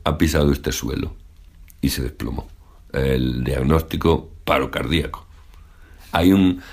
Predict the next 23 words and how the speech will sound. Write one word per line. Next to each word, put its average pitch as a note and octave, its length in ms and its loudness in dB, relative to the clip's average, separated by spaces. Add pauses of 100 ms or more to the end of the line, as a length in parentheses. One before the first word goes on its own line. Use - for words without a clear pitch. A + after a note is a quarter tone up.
(140)
hay E2+ 220 4
un G2 100 6
swami, F2+ 460 2 (420)
mm, D#2+ 220 2
Kriyananda, D#2+ 840 2
de, D2 300 0 (240)
que D#2 120 0
dice F2+ 300 4
que F2+ 120 4
él F2+ 100 4
estaba, F2+ 500 0 (280)
eh, E2 400 2
oyendo F2 560 4
a E2 60 2
Yogananda, E2+ 540 2
quiso F2 260 -2
cerrar E2 320 0
los D#2 260 -2
ojos E2 260 -2
para D2+ 160 -4
escuchar C#2 320 -6
el C2+ 120 -2
poema. B1+ 440 -4